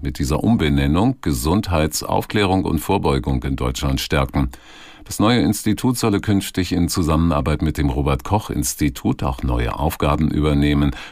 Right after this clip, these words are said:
kündigte der S-P-D-Politiker an. Es werde weiterhin leicht verständliche Informationen über gesunde Verhaltensweisen vermitteln, aber auch selbst Daten erheben, analysieren und aufbereiten. R-K-I-Präsident Schade ergänzte,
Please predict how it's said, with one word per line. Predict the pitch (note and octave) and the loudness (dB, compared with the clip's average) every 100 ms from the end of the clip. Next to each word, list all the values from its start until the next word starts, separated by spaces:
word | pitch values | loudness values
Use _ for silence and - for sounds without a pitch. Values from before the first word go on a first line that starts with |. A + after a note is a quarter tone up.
| - | -8
kündigte | - B1 - C2 | -4 -4 -4 -6
der | A#1+ | -4
S-P-D-Politiker | G#1 - C#2 D2 C#2+ D2 C#2 - - C#2 - | -6 -4 0 0 0 -2 -2 -2 -4 -2 0
an. | D#2 D2+ - - - | 0 0 -6 -16 -8
Es | - | -2
werde | F#2 E2 E2+ - | 2 2 2 -2
weiterhin | - D3+ G2 F#2 E2 | 0 0 2 2 2
leicht | D2+ F2 - | 2 2 0
verständliche | G2+ E2+ F#2 E2+ D2+ D#2 - | -2 -2 0 0 0 -2 0
Informationen | D#2+ D2 D2+ C#2 - - D#2+ G2+ A2+ A#2 | -2 0 0 0 0 0 2 4 4 2
über | D#2+ E2+ C#2 | 2 0 0
gesunde | D2+ B1+ D2 C#2+ C2+ | 0 2 2 2 0
Verhaltensweisen | - A#1 D2 - F#2+ - D#2+ D#2 C#2 D2 | -2 0 0 0 0 0 0 0 2 0
vermitteln, | D#2 D2+ D#2+ - D#2 C#2 - - - | 2 2 2 2 0 0 -6 -10 -4
aber | G#2 | 0
auch | F#2 D#2+ | 2 2
selbst | D2 D2 - - | 0 0 0 0
Daten | C#2+ C2+ D2 | 0 0 0
erheben, | C2+ C#2 B1+ D2 F2 A2 | 0 0 2 2 4 2
analysieren | - D2 C#2 C2+ C2 C#2+ C#2+ F#2+ | 2 2 2 2 0 0 2 2
und | F2+ - | 2 2
aufbereiten. | F#2 - D#2+ C2 - - A#1 G1+ - - - - - | 0 -2 -2 -2 -4 -4 -4 -4 -8 -14 -16 -10 -2
R-K-I-Präsident | F#2 G#2 E2+ A2 - G#2 G2+ F#2+ F2+ F2+ | 0 2 2 2 2 0 2 2 2 2
Schade | C3+ A2+ D#2+ D2 | 0 0 2 0
ergänzte, | C#2 D#2 D#2 - F2 D2 | 0 2 2 0 0 0